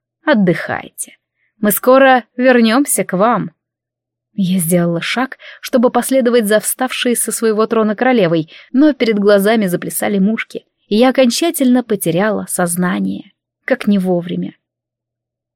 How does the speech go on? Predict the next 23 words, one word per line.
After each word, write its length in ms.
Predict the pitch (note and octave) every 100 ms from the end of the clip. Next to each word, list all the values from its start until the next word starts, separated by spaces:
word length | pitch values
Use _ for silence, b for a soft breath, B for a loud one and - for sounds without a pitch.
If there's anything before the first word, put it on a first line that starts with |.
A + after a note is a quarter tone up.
| _ _ _ _ -
Очнулась 640 | F3 - G3+ D4 D#4+ -
уже 180 | B3 A#3
в 80 | -
кабинете 540 | B3 B3 G#3 G3+ -
Её 320 | A3+ A3+ G3
Величества. 640 | G#3 A3 E3+ - - E3 - _ _ _ _ _
Не 140 | G3+
знаю, 300 | F#3+ C4 D#4
кто 160 | - A3+
меня 240 | G#3+ G3+
донёс, 500 | F#3+ F#3+ A3 D4+ - - _ _ _ -
сидевший 440 | E3+ F#3 - G#3
в 60 | -
кресле 360 | E3 D#3 F3
рядом 280 | F3+ F3+ F3+
Страут 500 | - - A#3+ B3+ D#3+
или 120 | C#3+
же 220 | D#3 - -
стоявший 500 | - E3+ A3+ A#3+ G3
за 100 | F#3+
моей 200 | G3 G3
спиной 320 | - F#3 F3+
Риат, 320 | F3 C4+ C#4+